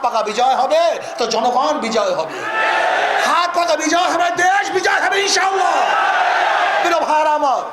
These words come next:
ইসলামী আন্দোলন বাংলাদেশ কি চায় আপনারা জানেনই না কি চায়। আজকে যারা সাংবাদিক আছেন, যদি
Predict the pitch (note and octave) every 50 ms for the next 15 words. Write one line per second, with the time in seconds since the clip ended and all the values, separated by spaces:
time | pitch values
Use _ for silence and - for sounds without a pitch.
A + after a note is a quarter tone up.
0 | - - - - - - - - C#4 C4+ C4+ C4+ C4+ C4 B3+ B3 B3 B3 A#3+ A3
1 | A#3 A3+ A3 A3+ G#3+ G#3+ F#3+ - - - A#3+ A3 - - E3+ D3 A#2+ G#2 F#2+ F2+
2 | - - - - - - - - - - - - C4 C4+ C#4+ C#4+ C#4 C4+ B3 A#3
3 | B3 C#4 D4+ D#4+ D#4 D#4 D4+ D#4 D4+ - - C4 A3+ - - - - - - -
4 | - - - - - - - - - - - - - - - - - - - -
5 | - G#3 B3+ C4 C4 - C4+ B3 C4 B3 A#3+ A#3+ B3 A#3+ A#3+ A#3+ B3 B3+ C4 C4
6 | A#3+ A#3 A3+ A3+ - B3 A#3 G3+ F3 E3+ E3+ - - - - - - - - -
7 | - - - - - - - - - F3+ - C4 C4 A#3 B3+ B3 B3 A#3+ A#3+ A#3
8 | G#3